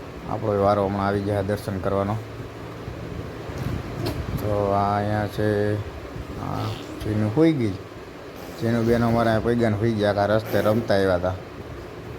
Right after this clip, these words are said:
અને જે અમારા પપ્પા ઊભા છે, મારો વારો આવી ગયો દર્શન કરવાનો. હું દર્શન કરું છું. અને હવે આવી ગયા ભૂતળા દાદા આશ્રમ.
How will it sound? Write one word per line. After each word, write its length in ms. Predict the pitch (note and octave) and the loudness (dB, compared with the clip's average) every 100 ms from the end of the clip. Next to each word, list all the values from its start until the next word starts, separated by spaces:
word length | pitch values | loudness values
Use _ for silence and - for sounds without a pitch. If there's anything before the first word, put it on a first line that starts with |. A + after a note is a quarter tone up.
| - - - - - - - - - - | -12 -14 -12 -10 -8 -8 -8 -6 -6 -4
અને 140 | G2 F#2+ | 0 2
જે 100 | G2 | 2
અમારા 300 | F#2+ G2 F#2+ | 2 2 0
પપ્પા 420 | G2 G2 G#2 G2+ G#2+ - - - | 0 2 4 4 0 -10 -12 -6
ઊભા 320 | G#2 G#2+ A2 | -2 2 2
છે, 440 | B2+ A#2+ - - F#2+ | 2 -2 -8 -6 -2
મારો 240 | G2 F#2+ | 2 4
વારો 180 | G2+ G2+ | 4 4
આવી 140 | G#2+ | 2
ગયો 120 | G#2+ | 2
દર્શન 380 | G#2 A2 - G#2+ | 0 -2 -2 -2
કરવાનો. 320 | G2 A2+ A#2 C3 - - - - - - - - - - | 0 0 0 -2 -4 -6 -6 -8 -12 -12 -10 -12 -10 -6
હું 220 | F#2+ F#2+ | -2 0
દર્શન 400 | G2 G#2 G2 F#2+ | 2 2 2 0
કરું 320 | F2+ G#2 B2 | 2 2 2
છું. 180 | A#2+ C3 - - - - - - - - - - - - - - - - G#2 | 2 0 -4 -10 -10 -10 -12 -12 -14 -14 -14 -14 -14 -12 -8 -6 -6 -8 -4
અને 180 | G2 | 2
હવે 180 | G2 G#2 | 4 6
આવી 280 | G#2+ G#2+ G#2 | 6 4 2
ગયા 200 | G2+ A2 | 2 2
ભૂતળા 400 | G#2 G2+ G#2+ G#2+ | 0 -2 2 2
દાદા 320 | G#2 G2+ G#2 | 4 2 4
આશ્રમ. 460 | G2 G#2+ A2 G#2+ | 4 4 2 -2